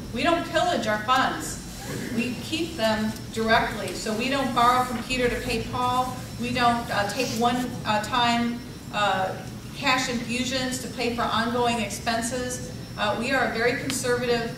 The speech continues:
uh, very fiscally responsible county government, and I want to thank my colleague, Commissioner Judah. Uh, Commissioner Manning came on board this last couple of years, but that has been a tough battle for us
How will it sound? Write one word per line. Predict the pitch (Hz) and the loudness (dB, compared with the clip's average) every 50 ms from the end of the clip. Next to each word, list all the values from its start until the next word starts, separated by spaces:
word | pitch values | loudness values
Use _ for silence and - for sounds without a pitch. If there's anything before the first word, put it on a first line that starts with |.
| - - | -6 -4
uh, | - 190 190 185 | -4 -4 -2 -2
very | 214 233 240 240 233 - | 0 0 0 0 0 0
fiscally | 262 269 - - - 254 247 226 | -2 -4 -4 -4 -4 -4 -2 -2
responsible | 226 - - - 214 214 220 - - - 160 - 208 202 196 190 190 - - - - | -2 -4 -2 -2 0 0 0 0 0 -2 -2 0 2 2 2 2 0 0 -2 -4 -2
county | 240 233 226 220 - - | -2 0 0 -2 -2 0
government, | 202 196 226 233 233 208 180 180 180 - - | 0 0 2 0 0 0 0 -2 -2 -2 -2
and | 196 190 190 185 185 180 - - - - - - | -4 -4 -4 -4 -4 -6 -8 -8 -8 -8 -8 -6
I | - 202 | -2 0
want | 220 220 220 220 | 2 2 2 0
to | 214 | -2
thank | 240 226 226 226 220 | -2 -4 -4 -4 -4
my | 202 - | -4 -4
colleague, | - - 240 233 233 220 220 220 - | -2 0 2 2 2 2 0 -2 -4
Commissioner | - 233 233 - - 208 - - | -4 -4 -4 -4 -6 -6 -6 -6
Judah. | - 233 247 240 226 202 202 208 - - | -4 -4 -2 0 0 0 0 0 -2 -2
Uh, | 202 202 190 190 185 - - | -2 -2 -2 -2 -4 -6 -6
Commissioner | - 240 233 - 226 208 202 | -6 -6 -6 -4 -4 -4 -4
Manning | 208 214 220 226 226 226 220 220 - - - - | -2 -2 -2 -2 -2 -2 -4 -4 -6 -8 -8 -6
came | 247 220 214 | -4 -2 -2
on | 214 214 214 214 | -2 -2 -2 -2
board | 220 220 220 214 | -2 -2 -2 -2
this | 202 - - | -2 -2 -2
last | 214 208 - - - | -2 -2 -2 -2 -4
couple | 117 - - 220 | -4 -4 -4 -4
of | - - | -4 -4
years, | 214 226 226 - - - | -2 -2 -2 -2 -2 -2
but | 202 190 196 190 - - - - - - | -2 -2 -2 -4 -6 -8 -10 -10 -4 0
that | 226 240 277 | 2 4 4
has | 285 269 | 4 2
been | 247 233 208 | 2 0 0
a | 175 160 | -2 -4
tough | - - 262 262 254 - - | -2 0 0 0 0 2 2
battle | 233 233 233 247 254 240 208 - - - - | 4 4 6 4 4 2 2 0 -2 -2 0
for | - - - 113 | 0 2 2 2
us | 120 156 - - - - - - - | 2 2 0 -2 -4 -6 -6 -8 -10